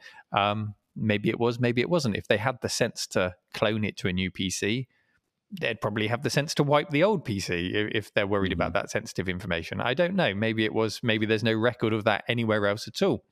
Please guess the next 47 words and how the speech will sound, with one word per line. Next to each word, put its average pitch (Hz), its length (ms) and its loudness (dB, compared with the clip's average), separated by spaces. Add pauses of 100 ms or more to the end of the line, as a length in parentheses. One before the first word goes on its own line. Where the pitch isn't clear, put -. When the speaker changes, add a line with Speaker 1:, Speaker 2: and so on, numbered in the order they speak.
(640)
Speaker 1:
And 143 100 4
that 170 140 6
leads 131 160 2
on 127 80 2
to 123 100 0
the 123 80 2
next 143 220 0
question, 104 340 0
which 110 140 -2
is, 113 140 0
is 131 220 0
it 131 220 0
worth 143 400 2
keeping? 80 480 -8 (1040)
D-, - 120 -2
Speaker 2:
Right. 131 180 0
Speaker 1:
d-, 113 140 -2
d-, - 200 -6
is 123 140 -2
anyone 95 300 0
Speaker 2:
Right. - 20 -2
Speaker 1:
interested 156 560 -2
in 240 160 0
this 151 160 0
diary 156 480 2
outside 110 500 2
of 110 180 -2 (640)
me 120 220 2
having 107 240 2
a, 113 180 2
having 107 220 0
a 107 40 2
little 110 220 0
read 123 340 0
and 107 100 0
then 104 120 0
going, 104 200 0
"Well, 104 140 2
that, 107 200 -2
that 104 180 0
passed 104 260 0
some 139 140 -2
<laughs> - 140 2
time. 170 240 0
That - 160 2
was 131 140 -2
fun." 123 360 2